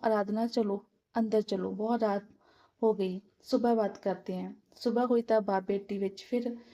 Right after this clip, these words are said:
ਤੋਂ ਬਹਿਸ ਤਕਰਾਰ ਹੋਣ ਲੱਗੀ। ਅਖੀਰ ਫੈਸਲਾ ਹੋਇਆ ਕਿ ਉਹ ਦਿੱਲੀ ਵਿੱਚ ਰਹਿਣ ਹੀ ਗੇ ਹੀ ਨਹੀਂ। ਇੱਕ ਮਹੀਨੇ ਮਗਰੋਂ ਉਹਨਾਂ ਦਿੱਲੀ ਤੋਂ ਨਵਾਂ ਸ਼ਹਿਰ ਸ਼ਿਫਟ ਕਰ ਲਿਆ। ਆਰਾਧਨਾ ਦੇ ਪਿਤਾ ਸੋਚਦੇ ਸਨ ਕਿ ਅਜਿਹਾ ਕਰਨ ਨਾਲ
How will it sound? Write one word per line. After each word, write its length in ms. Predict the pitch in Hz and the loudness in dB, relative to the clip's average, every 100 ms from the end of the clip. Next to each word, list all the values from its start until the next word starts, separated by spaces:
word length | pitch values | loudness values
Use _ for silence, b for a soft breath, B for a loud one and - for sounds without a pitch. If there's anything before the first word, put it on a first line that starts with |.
| B _ | B _
ਤੋਂ 100 | 226 | -2
ਬਹਿਸ 300 | 208 196 208 | 0 -2 -2
ਤਕਰਾਰ 420 | 214 202 196 190 | -4 -4 -2 -4
ਹੋਣ 260 | 196 196 185 | -4 -6 -4
ਲੱਗੀ। 440 | 185 190 190 - - 233 | -6 -6 -8 -10 -8 -6
ਅਖੀਰ 360 | 233 269 277 | 6 8 10
ਫੈਸਲਾ 400 | 240 202 - 214 | 6 0 0 -2
ਹੋਇਆ 260 | 220 196 202 | 0 0 0
ਕਿ 140 | 202 | 2
ਉਹ 60 | 220 | 0
ਦਿੱਲੀ 380 | 214 196 196 202 | 0 -2 -2 0
ਵਿੱਚ 260 | 190 - b b b b 214 | -2 -4 b b b b 0
ਰਹਿਣ 300 | 226 233 240 | 4 4 6
ਹੀ 460 | 247 233 233 - - b b _ 214 | 6 4 0 -4 -14 b b _ 0
ਗੇ 140 | 226 220 | 2 4
ਹੀ 60 | |
ਨਹੀਂ। 320 | 226 190 180 180 b b _ _ _ _ _ | 2 2 -2 -6 b b _ _ _ _ _
ਇੱਕ 100 | - | 6
ਮਹੀਨੇ 440 | 294 254 226 220 | 10 10 8 2
ਮਗਰੋਂ 360 | 214 196 196 202 - B B _ _ 247 | 0 0 -2 -4 -8 B B _ _ 2
ਉਹਨਾਂ 220 | 254 269 | 6 8
ਦਿੱਲੀ 300 | 240 233 240 | 6 4 4
ਤੋਂ 160 | 240 | 4
ਨਵਾਂ 320 | 226 208 208 247 | 2 2 2 0
ਸ਼ਹਿਰ 340 | - 202 202 b b b | 0 -2 -4 b b b
ਸ਼ਿਫਟ 300 | - 285 277 | 0 2 4
ਕਰ 240 | 269 214 185 | 2 0 0
ਲਿਆ। 240 | 185 185 - _ 202 | -2 -2 -6 _ -2
ਆਰਾਧਨਾ 280 | 202 202 | 0 0
ਦੇ 120 | 196 208 | -2 -2
ਪਿਤਾ 300 | 208 208 208 | -2 -2 -2
ਸੋਚਦੇ 400 | - 190 190 214 | -2 -4 -2 -4
ਸਨ 240 | 220 208 | -2 -4
ਕਿ 180 | - 202 | -2 -4
ਅਜਿਹਾ 320 | 185 208 233 | -4 -2 0
ਕਰਨ 260 | 233 202 196 | 0 -2 -4
ਨਾਲ 240 | 202 | -4